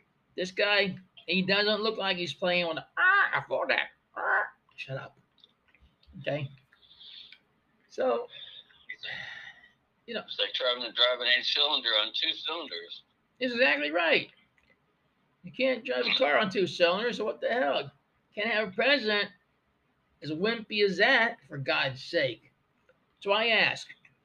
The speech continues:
Speaker 1: what good deal did he make in the last year? Hmm.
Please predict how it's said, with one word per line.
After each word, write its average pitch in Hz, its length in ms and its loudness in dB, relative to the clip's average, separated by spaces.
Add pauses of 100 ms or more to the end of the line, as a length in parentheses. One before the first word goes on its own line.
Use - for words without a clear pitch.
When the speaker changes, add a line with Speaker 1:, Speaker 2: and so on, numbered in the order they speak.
(360)
Speaker 1:
what 214 440 2
good 202 360 4
deal 170 440 0 (340)
did 170 180 0
he 190 160 2
make 143 400 -4 (840)
in 165 100 -8
the 160 80 -4
last 151 400 -4
year? 131 320 -4 (3500)
Hmm. 190 260 -2